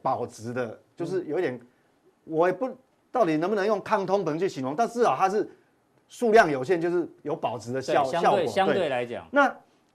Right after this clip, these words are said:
Speaker 1: 但是有个问题哈，大家在问我一个问题，那这个会不会是未来一个趋势啊？
Speaker 2: 嗯。
Speaker 1: 会不会变成就是取代美元或是什么，变成一个，
Speaker 2: 对啊。
Speaker 1: 一个商品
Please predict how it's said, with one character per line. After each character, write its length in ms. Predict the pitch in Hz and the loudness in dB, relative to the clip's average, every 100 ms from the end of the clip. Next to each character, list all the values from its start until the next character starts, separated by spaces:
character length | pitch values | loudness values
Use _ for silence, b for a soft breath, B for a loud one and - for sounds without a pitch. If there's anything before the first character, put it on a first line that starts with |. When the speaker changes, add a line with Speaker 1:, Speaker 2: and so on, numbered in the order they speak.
| _ | _
Speaker 1:
但 140 | 285 | 2
是 140 | 277 269 | 4 4
有 120 | 160 | 4
个 100 | 151 | 6
问 180 | 226 180 | 6 6
题 180 | 123 117 | 2 -4
哈， 120 | 101 98 | -8 -6
大 80 | 226 | -4
家 140 | 226 | -2
在 180 | 214 226 | 0 0
问 220 | 220 208 | 4 4
我 140 | 127 127 | 4 0
一 40 | |
个 80 | 151 | 0
问 100 | 175 | -2
题， 100 | 135 | -4
那 160 | 220 | -6
这 140 | 220 240 | -8 -6
个 100 | 190 | -4
会 120 | 202 | -2
不 60 | 202 | 0
会 100 | 190 | 0
是 100 | 196 | -2
未 200 | 208 175 | -2 0
来 160 | 143 | 0
一 60 | 147 | 0
个 120 | 147 | -2
趋 260 | 151 170 175 | -4 -6 -6
势 220 | 185 160 | -6 -2
啊？ 100 | 139 | -2
Speaker 2:
嗯。 20 | |
Speaker 1:
会 40 | 175 | 0
不 80 | |
会 80 | 196 | 0
变 180 | 190 196 | 0 -2
成 140 | 160 | -2
就 100 | 160 | -4
是 120 | 180 170 | -4 -6
取 240 | - 120 | -10 -6
代 160 | 180 147 | -2 -2
美 200 | 117 110 | -2 -6
元 160 | 117 | -6
或 140 | 160 180 | -4 -6
是 60 | |
什 100 | 139 | -6
么， 100 | 117 113 b b | -8 -10 b b
变 160 | - 156 | 2 2
成 240 | 139 156 | 0 -2
一 40 | |
个， 120 | 151 151 | -2 -2
Speaker 2:
对 0 | |
啊。 60 | - b b b | -4 b b b
Speaker 1:
一 80 | 165 | -4
个 80 | 165 | -2
商 280 | 185 190 | 0 0
品 260 | 185 139 120 | 0 -8 -8